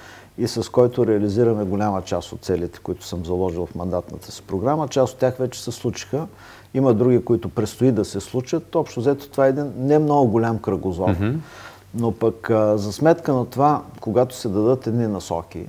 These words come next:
Speaker 1: за развитието на бъдещето, те ще се следват и от следващите ректори.
Speaker 2: Говорите за приемственост.
Speaker 1: Да, абсолютно. Това е изключително важно за, а, един университет. И бих желал университета да се развива в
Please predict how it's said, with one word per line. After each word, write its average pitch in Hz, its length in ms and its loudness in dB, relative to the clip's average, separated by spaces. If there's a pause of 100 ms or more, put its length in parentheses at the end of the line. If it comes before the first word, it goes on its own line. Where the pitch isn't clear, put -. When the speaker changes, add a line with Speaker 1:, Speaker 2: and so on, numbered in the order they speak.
(160)
Speaker 1:
за 92 200 -6
развитието 95 600 -6
на 87 80 -8
бъдещето, 113 520 -2 (120)
те 147 120 4
ще 131 120 -6
се 117 80 -4
следват 135 460 -2
и 135 40 -4
от 135 100 -4 (140)
следващите 107 640 2
ректори. 80 460 -8 (140)
Speaker 2:
Говорите 110 360 10
за 110 160 2
приемственост. 90 680 -2
Speaker 1:
Да, 98 220 4 (260)
абсолютно. 104 520 -4
Това 104 260 0
е 95 40 -4
изключително 98 560 -2
важно 92 360 -4
за, 82 240 -8 (300)
а, 82 120 -6
един 90 200 -6
университет. 90 720 -6 (540)
И 131 240 4
бих 139 200 8
желал 127 500 10
университета 135 560 2
да 117 120 0
се 110 180 -2
развива 117 500 0
в - 20 -6